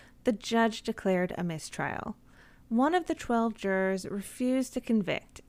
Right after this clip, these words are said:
and a second trial was scheduled for the following year. The second trial followed much the same lines, but this jury only needed eight hours.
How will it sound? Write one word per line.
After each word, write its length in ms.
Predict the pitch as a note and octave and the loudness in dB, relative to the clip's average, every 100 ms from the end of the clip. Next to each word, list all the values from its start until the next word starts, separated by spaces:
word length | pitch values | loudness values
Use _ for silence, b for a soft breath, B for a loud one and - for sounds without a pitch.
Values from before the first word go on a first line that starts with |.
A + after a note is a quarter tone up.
| - | -4
and 80 | G#3 | -2
a 60 | |
second 420 | G#3+ - B3 C4+ | -2 0 0 -2
trial 420 | B3+ G#3+ F#3+ G3 F#3+ | -6 -2 0 0 -2
was 140 | G3 | -4
scheduled 560 | - F#3 F3 F3 F3 F3+ | -6 -6 -4 -4 -6 -8
for 140 | G3+ | -8
the 60 | G3 | -8
following 520 | - E3+ E3+ E3 D#3+ | -4 -4 -4 -6 -8
year. 260 | - - G3+ _ _ _ - - - b b b b | -8 -8 -10 _ _ _ -20 -20 -20 b b b b
The 80 | A#3 | -6
second 420 | - B3 B3 D4 | -2 0 0 -2
trial 460 | D4 C#4+ C4+ C4+ C#4+ | -2 0 2 0 -2
followed 400 | - A#3 A3 G#3+ | 0 2 2 0
much 320 | G#3+ A3 - | 0 -2 -4
the 100 | A3+ | -10
same 320 | - G#3 G3+ | -4 -2 -2
lines, 520 | G3 E3 D#3 F#3+ - - b b b | -2 -2 -2 -6 -10 -20 b b b
but 160 | A3+ - | -4 2
this 240 | C4+ - | 0 0
jury 480 | - B3+ B3+ B3 A#3+ - | 0 2 4 2 0 -2
only 240 | G#3+ G#3+ | 0 0
needed 380 | G3+ G3 F#3 - - | 0 0 -2 -6 -2
eight 280 | G3 G3+ - | 2 2 2
hours. 600 | - - - - - - | -2 -2 -4 -8 -12 -18